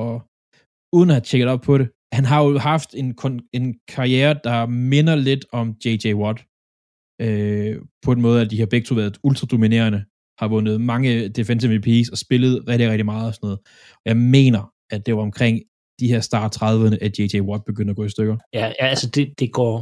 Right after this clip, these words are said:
Speaker 2: Nu har han været, var det, var det ni eller syv år, han har været All-Pro i streg eller sådan noget. Altså, det er sådan
Speaker 1: Ja.
Speaker 2: helt vanvittigt.
Speaker 1: Tre
Speaker 2: Men
Speaker 1: gange M V P's eller sådan noget.
Speaker 2: Ja, men, men
Speaker 1: Defensive.
Speaker 2: det be-, det begynder at... Altså, det går kun den ene vej herfra for
Speaker 1: Ja.
Speaker 2: Aaron Donald, og det er nedad, og det tror jeg ikke, han har, altså sådan, har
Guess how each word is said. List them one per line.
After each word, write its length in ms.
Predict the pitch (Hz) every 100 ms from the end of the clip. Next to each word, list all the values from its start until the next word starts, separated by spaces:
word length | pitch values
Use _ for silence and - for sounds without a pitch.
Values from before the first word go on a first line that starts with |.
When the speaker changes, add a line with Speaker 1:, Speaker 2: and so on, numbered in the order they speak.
| - _ _ _ _ -
Speaker 2:
Nu 80 | 131
har 80 | 120
han 80 | 113
været, 120 | 110
var 100 | 104
det, 220 | 110 120 -
var 60 |
det 140 | 110 113
ni 360 | 120 139 147
eller 140 | 143 104
syv 360 | - 165 151
år, 100 | 127
han 100 | 110
har 60 | 110
været 200 | 104 -
All-Pro 400 | 110 113 - 110
i 40 | 107
streg 260 | - 110 -
eller 120 | -
sådan 100 | 127
noget. 100 | -
Altså, 140 | 107
det 100 | 101
er 40 | 104
sådan 140 | -
Speaker 1:
Ja. 60 | 113
Speaker 2:
helt 100 | 113
vanvittigt. 380 | 113 120 101 - - -
Speaker 1:
Tre 160 | 127
Speaker 2:
Men 100 | 127
Speaker 1:
gange 240 | 117 104 104
M 60 |
V 40 | 104
P's 300 | - 107 110
eller 120 | -
sådan 20 | -
noget. 80 | -
Speaker 2:
Ja, 100 | 120 -
men, 60 | 120
men 140 | 113 -
Speaker 1:
Defensive. 360 | 135 123 117
Speaker 2:
det 140 | 104 151
be-, 40 | - _ _ -
det 100 | 101
begynder 340 | 120 139 131 104 -
at... 60 | 117 - -
Altså, 140 | 127 -
det 80 | 113
går 80 |
kun 160 | 110 131 135
den 60 |
ene 240 | 139 139 123
vej 160 | 107
herfra 640 | 101 120 117 107 101 107 156 -
for 140 | 107 110
Speaker 1:
Ja. 60 | 113 104
Speaker 2:
Aaron 180 | 104 104
Donald, 280 | 104 104 101
og 100 | 98
det 60 |
er 40 | 110
nedad, 300 | 110 117 110
og 80 | 104
det 80 |
tror 180 | 107 131
jeg 80 | 120
ikke, 140 | 117 117
han 80 | 104
har, 40 | 107 - 151
altså 160 | 117 95
sådan, 220 | 110 107 98 _ _ _ _ _ _ _ _
har 60 | -